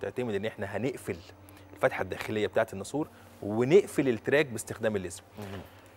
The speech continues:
Speaker 1: النتائج كانت عظيمة جدًا، بنوصل لدرجة نجاح تمانين، خمسة وتمانين في المية. وصلنا بقى لن-، لدرجة نجاح كبيرة جدًا لما استخدمنا حاجة اسمها فافت. هو احنا هنا خلي بالك، تعال نقول إن ده مريض وعنده خراج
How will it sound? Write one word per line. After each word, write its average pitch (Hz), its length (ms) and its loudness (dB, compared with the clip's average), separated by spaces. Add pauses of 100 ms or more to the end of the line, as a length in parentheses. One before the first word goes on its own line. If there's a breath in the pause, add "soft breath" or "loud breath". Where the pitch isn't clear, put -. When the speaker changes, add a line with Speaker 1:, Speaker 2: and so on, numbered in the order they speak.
(100)
Speaker 1:
النتائج 180 260 12
كانت 175 220 8
عظيمة 139 380 8
جدًا، 139 320 4 (920)
بنوصل 123 360 2
لدرجة 123 280 2
نجاح 110 240 2
تمانين، 110 420 -4
خمسة 123 260 -4
وتمانين 101 320 -4
في 104 120 -10
المية. 110 360 -4 (720 loud breath)
وصلنا 202 320 8
بقى 208 140 6
لن-، 151 300 2
لدرجة 139 460 2
نجاح 127 420 -2 (280)
كبيرة 147 320 2
جدًا 160 320 0
لما 156 280 0
استخدمنا 127 460 -2
حاجة 139 160 -2
اسمها 131 260 0
فافت. 107 240 -2 (340 loud breath)
هو 143 60 8
احنا 170 180 4
هنا 190 200 6
خلي 165 200 2
بالك، 165 200 0 (120)
تعال 151 240 6
نقول 156 160 0
إن 143 80 0
ده 143 140 6
مريض 151 280 4 (640 loud breath)
وعنده 135 720 4
خراج 127 460 8